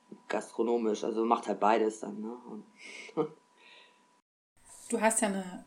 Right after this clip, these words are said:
Speaker 2: Tochter, die noch zu deiner Binnenschifffahrtzeit zur Welt gekommen ist. Kannst du uns ein paar Worte über das Elternsein in der Binnenschifffahrt sagen?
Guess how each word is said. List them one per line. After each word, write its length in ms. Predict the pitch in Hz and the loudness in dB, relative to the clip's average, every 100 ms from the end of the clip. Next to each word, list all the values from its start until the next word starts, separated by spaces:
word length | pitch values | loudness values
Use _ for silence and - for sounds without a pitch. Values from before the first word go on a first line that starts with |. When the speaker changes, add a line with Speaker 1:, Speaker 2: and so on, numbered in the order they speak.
| - | -16
Speaker 2:
Tochter, 440 | - 190 190 254 262 330 - - | -2 0 0 2 4 2 -4 -6
die 240 | 220 220 240 | 0 6 6
noch 280 | 214 220 - | 6 0 -4
zu 140 | - | -4
deiner 300 | - 196 196 | -4 -6 -6
Binnenschifffahrtzeit 880 | 196 233 247 - 202 196 - 185 180 | 0 6 6 6 -4 -2 0 0 -4
zur 140 | 202 | -6
Welt 260 | 180 214 254 | -4 -4 -2
gekommen 500 | 196 - 185 165 160 - | -4 -4 -4 -4 -6 -12
ist. 220 | - - - | -8 -6 2
Kannst 300 | 214 262 - | 4 6 8
du 40 | |
uns 160 | 254 247 | 6 6
ein 160 | 214 | 0
paar 200 | - 202 | 0 -2
Worte 300 | 196 226 254 | 2 2 2
über 160 | 220 214 | 0 -2
das 220 | 196 196 | -4 -4
Elternsein 640 | - 208 214 226 196 185 | -2 -2 2 2 0 -4
in 140 | 190 185 | -6 -8
der 100 | 190 | -8
Binnenschifffahrt 760 | 214 233 214 190 - 160 160 | 0 2 2 0 -6 -12 -4
sagen? 520 | - 170 165 160 156 | -4 -4 -10 -12 -14